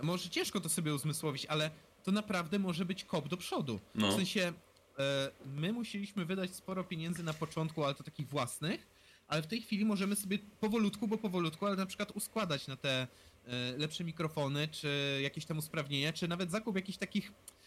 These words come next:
Speaker 1: No, niby się mówi, że ma się sprzęt na lata, ale do, bez przerwy trzeba jakieś pierdoły dokupić do tego. No, chociażby,
Speaker 2: Jakiś
Speaker 1: nie wiem,
Speaker 2: kabel się
Speaker 1: baterie
Speaker 2: zepsuje.
Speaker 1: rozszerzające, kable,
Speaker 2: No.
Speaker 1: cokolwiek, no.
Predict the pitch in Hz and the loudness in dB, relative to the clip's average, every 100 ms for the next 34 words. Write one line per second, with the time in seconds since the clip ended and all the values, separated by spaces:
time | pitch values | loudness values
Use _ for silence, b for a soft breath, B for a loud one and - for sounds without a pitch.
0 | b 220 - - - 165 466 480 415 339 | b -4 -4 -20 -2 0 2 2 2 2
1 | 285 370 320 247 247 294 262 - 254 233 | 0 0 0 0 0 -2 -4 -4 0 0
2 | 233 214 208 185 196 - 208 - 320 330 | 0 0 0 2 0 0 -2 0 -2 -2
3 | - 220 220 214 - 185 185 196 180 175 | 0 0 0 -4 -2 0 0 0 0 -2
4 | 147 - 113 117 - 107 131 165 220 277 | -4 -4 -4 -4 -4 -4 -2 0 2 6
5 | 170 131 - 127 123 120 107 117 113 - | 8 12 12 12 12 12 10 10 8 8
6 | - 110 107 107 104 123 123 - 139 135 | 8 10 10 8 4 0 -6 -2 6 8
7 | 120 110 110 - 180 123 110 107 117 110 | 8 4 0 -2 -2 -2 -4 -8 -10 -10